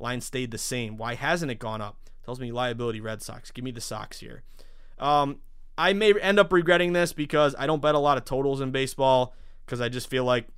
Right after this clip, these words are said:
I bet an under and they score six runs in the first, or I bet an over, uh,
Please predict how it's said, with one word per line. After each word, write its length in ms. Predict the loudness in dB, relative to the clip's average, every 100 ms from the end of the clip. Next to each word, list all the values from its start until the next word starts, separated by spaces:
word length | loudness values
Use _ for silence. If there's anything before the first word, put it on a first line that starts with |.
| -8
I 100 | -4
bet 180 | 0 0
an 100 | 0
under 280 | -2 0 -2
and 100 | -2
they 80 | -6
score 300 | -6 -6 -4
six 280 | -6 -8
runs 220 | -6 -6 -6
in 60 |
the 60 | -8
first, 380 | -4 -2 -2 -4
or 60 |
I 60 | -4
bet 180 | -2 -2
an 80 |
over, 480 | -2 -2 0 0 -2 -6 -18 -12
uh, 300 | -8 -8